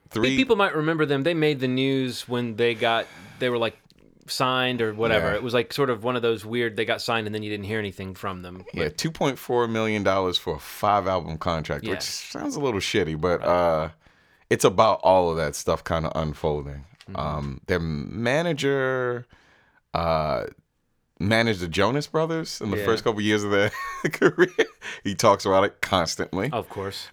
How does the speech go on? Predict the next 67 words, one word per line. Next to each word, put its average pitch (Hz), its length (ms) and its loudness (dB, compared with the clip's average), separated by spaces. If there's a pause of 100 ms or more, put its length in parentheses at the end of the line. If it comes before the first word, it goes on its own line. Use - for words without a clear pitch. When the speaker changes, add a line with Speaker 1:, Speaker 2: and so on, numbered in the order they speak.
Speaker 1:
Uh, 95 500 8
Speaker 2:
You 107 60 8
think 120 80 4
he 123 100 0
ever 120 160 0
shuts 123 260 0
up 131 140 2
about 131 180 2
Speaker 1:
<laughs> - 20 6
he 151 60 6
Speaker 2:
that? 165 80 8
Speaker 1:
also, 160 580 6
like, 117 260 4
some 123 240 4
other 110 240 6
Disney 107 400 2
acts. 101 240 6
Speaker 3:
I 175 40 8
don't 220 120 4
think 208 160 2
I 190 120 6
would 214 200 4
either, 208 240 2
Speaker 2:
Yeah, 120 80 4
Speaker 3:
to 117 80 0
Speaker 2:
right. 120 140 0
Speaker 3:
be 143 40 2
honest 165 220 0
with 120 100 -2
you. 131 100 2
Speaker 1:
Yeah, 92 460 6 (180)
Lovato, 117 760 6
what's 123 180 0
her 98 100 2
name, 76 300 -2
man? 69 200 -2
Speaker 3:
Demi? 139 220 0
Speaker 2:
Demi 120 240 -4
Speaker 1:
Dem-, 104 160 4
Speaker 2:
Lovato. 90 240 -6
Speaker 1:
yeah. 90 840 4
So - 240 0
he, 117 380 -2
he 110 180 2
also 107 340 6
Speaker 3:
Don't 98 80 2
Speaker 1:
managed 101 200 4
Speaker 3:
act 123 100 -4
like 117 80 -8
you 117 100 -4
don't 110 140 -8
know 107 120 -8
her 113 120 -6
name, 110 260 -8
Ron. 110 240 -4
Speaker 1:
I, 180 100 6 (140)
I 214 100 8
really 311 300 2
don't 285 200 4
know 208 120 2
Speaker 3:
I'm 247 80 -2
Speaker 1:
much 226 160 2
Speaker 3:
kidding. 131 120 2
Speaker 1:
about 170 240 4
her. 87 280 -2
Speaker 3:
<laughs> - 40 -20
Speaker 1:
It, - 180 -4